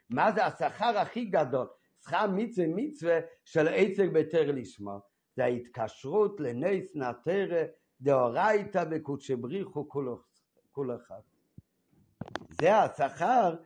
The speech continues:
שהוא השכר שמתאים לעסק בתורה לשמו. אמרנו כבר מקודם, אם הוא עסק לשמו, הוא לא לומד בשביל ההתקשרות, אבל בפרק שלומד תורה, נעשה הרי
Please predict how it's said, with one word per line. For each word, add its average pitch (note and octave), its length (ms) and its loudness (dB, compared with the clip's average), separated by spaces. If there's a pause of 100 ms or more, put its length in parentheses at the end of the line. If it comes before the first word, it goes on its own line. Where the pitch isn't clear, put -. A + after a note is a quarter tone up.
(260)
שהוא B2+ 240 2
השכר G#3+ 520 0
שמתאים G#3 520 0
לעסק G3+ 380 0
בתורה F#3 380 -4
לשמו. G3+ 540 -8 (1700)
אמרנו C3+ 260 -2
כבר D#3 100 2
מקודם, D3 340 2 (160)
אם A#3 180 0
הוא D#3 260 2 (120)
עסק C#3 380 -4
לשמו, C3+ 420 -4 (200)
הוא D3 180 2
לא G#3+ 340 2
לומד D#3+ 360 2 (120)
בשביל E3 500 -2
ההתקשרות, C#3 640 -2 (280)
אבל E3+ 220 4
בפרק F3+ 360 2
שלומד A3 400 4
תורה, E3+ 420 2 (280)
נעשה D#3 420 2
הרי G#3+ 360 2